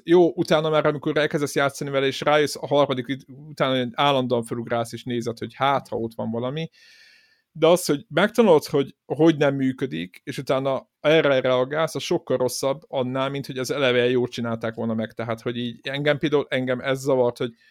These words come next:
meg, meg most is az, hogy így a, most már arrébb vagyok én is, nem tudom, sivatagos pálya után vagyok valahol, nem tudom, hogy te hol tartasz, és ott tényleg, ahogy mondod, nagyon sok a, nem is, hogy a backtrack, hanem <clears throat>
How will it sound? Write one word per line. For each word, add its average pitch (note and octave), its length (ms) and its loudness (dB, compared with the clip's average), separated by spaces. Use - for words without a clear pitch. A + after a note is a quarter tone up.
meg, B2+ 300 -2
meg C#3+ 180 -2
most F3 160 2
is F3 120 -2
az, E3+ 120 4
hogy C#3+ 200 -4
így D3+ 160 -2
a, D3 200 4
most C#3 220 -6
már C#3 120 0
arrébb D3+ 260 2
vagyok B2+ 180 0
én C#3 100 -2
is, C3+ 140 -6
nem C3+ 100 -6
tudom, B2 140 -10
sivatagos C3 520 -4
pálya B2 380 2
után A#2+ 360 -4
vagyok A#2+ 300 -6
valahol, A#2 360 -4
nem B2 140 -6
tudom, A#2 140 -12
hogy A2+ 100 -4
te A#2 100 -8
hol A#2 220 -4
tartasz, A#2+ 540 -4
és C#3 160 -6
ott E3+ 160 0
tényleg, F3+ 280 2
ahogy C3+ 200 4
mondod, C3+ 320 -2
nagyon D3 240 0
sok B2+ 240 -4
a, B2 340 0
nem F3+ 200 -2
is, F3 100 -4
hogy D3+ 100 0
a C3 60 0
backtrack, C#3+ 400 0
hanem C#3 380 -4
<clears throat> C#3 300 -4